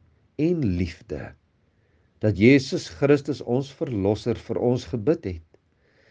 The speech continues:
terwyl dit so donker om hom was en die verskriklikste lyding en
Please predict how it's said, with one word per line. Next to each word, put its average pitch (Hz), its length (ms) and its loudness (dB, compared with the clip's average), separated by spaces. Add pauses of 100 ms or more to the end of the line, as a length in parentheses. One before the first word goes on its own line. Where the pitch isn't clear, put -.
(380)
terwyl 143 380 8
dit 117 100 0
so 147 160 4
donker 175 720 2
om 170 220 -4
hom 151 180 -4
was 85 520 -6 (920)
en 143 320 6
die 123 140 4
verskriklikste 165 1000 -2
lyding 165 520 0 (580)
en 104 200 -2